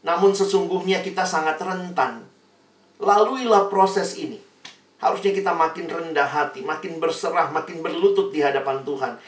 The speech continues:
Kita nggak tahu tahun dua ribu dua puluh dua kayak apa, tapi satu hal yang kita tahu,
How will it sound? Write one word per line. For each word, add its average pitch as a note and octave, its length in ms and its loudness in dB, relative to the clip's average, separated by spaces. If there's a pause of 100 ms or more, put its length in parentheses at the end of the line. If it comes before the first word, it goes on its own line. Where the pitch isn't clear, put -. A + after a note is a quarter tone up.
(180)
Kita G3 160 2
nggak G3 240 8
tahu G#3+ 320 8
tahun F3+ 240 4
dua E3+ 160 4
ribu D#3+ 160 0
dua D#3+ 240 2
puluh D#3+ 160 -2
dua D#3 240 4
kayak C#3+ 320 4
apa, - 160 0
tapi D#3 240 2
satu C4+ 480 4
hal F#3 240 6
yang D#3 160 2
kita C#3 160 0
tahu, B2+ 320 2